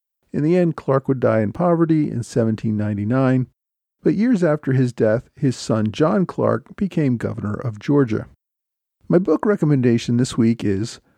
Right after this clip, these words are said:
From Savannah to Yorktown, The American Revolution in the South by Henry Lumpkin. As you might guess from the title, it covers the Southern campaign during the last two or three years of the war.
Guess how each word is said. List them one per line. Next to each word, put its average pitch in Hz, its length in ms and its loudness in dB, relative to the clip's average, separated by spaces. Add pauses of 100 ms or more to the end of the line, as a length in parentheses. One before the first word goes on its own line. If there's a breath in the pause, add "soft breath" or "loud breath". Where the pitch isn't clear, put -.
(120)
From 131 360 -2
Savannah 170 640 2
to - 140 -4
Yorktown, 143 680 -2 (200)
The 123 100 2
American 165 480 2
Revolution 156 640 2
in 120 120 -2
the 127 60 -2
South - 540 -4 (180)
by 180 160 2
Henry 107 380 -2
Lumpkin. 117 480 -2 (720)
As 131 180 0
you 151 60 0
might 208 200 2
guess 180 220 0
from 190 160 0
the 202 60 2
title, 127 520 0
it - 140 -2
covers 131 320 0
the 165 100 0
Southern 151 400 0
campaign 127 720 0
during 135 260 -2
the 131 60 0
last 123 360 0
two 127 120 0
or 127 80 2
three 120 260 -2
years 107 280 0
of 98 80 -8
the 104 60 -4
war. 117 440 0